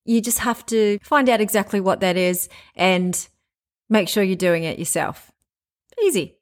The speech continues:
So that's it for episode fourteen. Thank you so much for listening. I really seriously appreciate it.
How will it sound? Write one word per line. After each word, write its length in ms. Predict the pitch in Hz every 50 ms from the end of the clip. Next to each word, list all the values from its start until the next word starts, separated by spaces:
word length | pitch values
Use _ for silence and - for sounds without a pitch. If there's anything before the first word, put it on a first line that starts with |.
| - _ - - - - - _
So 80 | - -
that's 240 | 349 349 339 349
it 160 | 370 415 427 -
for 100 | - -
episode 340 | 262 - - - 311 302
fourteen. 420 | 320 320 320 - 370 392 349 294 254
Thank 240 | - 381 403 - -
you 80 | 440
so 420 | - - - - 339 311 330 349 349
much 220 | 330 339 302 247
for 120 | - - 294
listening. 500 | 269 285 311 302 - 320 302 277 240 -
I 120 | - 254
really 580 | 269 240 233 254 277 285 285 294 285 262 - -
seriously 500 | - - 269 254 254 240 - 262 247 226
appreciate 720 | - - - - 226 214 214 - - 233 208 196 190 196
it. 260 | 220 262 277 - -